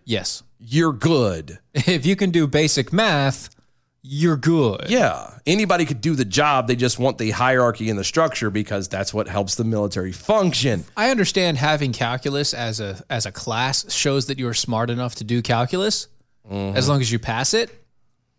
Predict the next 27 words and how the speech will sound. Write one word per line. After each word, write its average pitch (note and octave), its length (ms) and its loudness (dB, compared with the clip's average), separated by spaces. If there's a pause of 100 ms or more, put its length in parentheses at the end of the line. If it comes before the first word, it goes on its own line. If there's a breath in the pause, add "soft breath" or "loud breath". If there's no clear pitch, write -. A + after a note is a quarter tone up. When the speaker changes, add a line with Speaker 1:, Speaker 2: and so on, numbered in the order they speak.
(420)
Speaker 1:
without B2+ 280 2
cheating. G#3 520 2 (600)
Speaker 2:
Yeah. D#2 300 -8 (640)
But C3 80 0
they B2 120 4
obviously G#2+ 380 0 (180)
didn't, E2+ 460 -4 (120)
Speaker 1:
But E3+ 140 0
they D#3+ 60 2
Speaker 2:
so. C#3+ 60 0
Speaker 1:
didn't. C#3 480 -2 (180)
So G2+ 920 0
Speaker 2:
There F#2 280 -4
you F#2+ 240 -2
go. E2+ 580 -8 (260)
Speaker 1:
Yeah. A2+ 160 -2 (600 loud breath)
Speaker 2:
Whatever. D#2 540 -6 (120)
But G2+ 100 -2
yeah, A2+ 280 2 (120)
that's, B2+ 320 0
that's C3+ 260 0
fantastic. A2 600 0
To D3 80 -2
be D#3+ 200 0
caught G3+ 440 0
cheating. A2+ 600 0 (1040 loud breath)
Speaker 1:
Right? G#3 500 0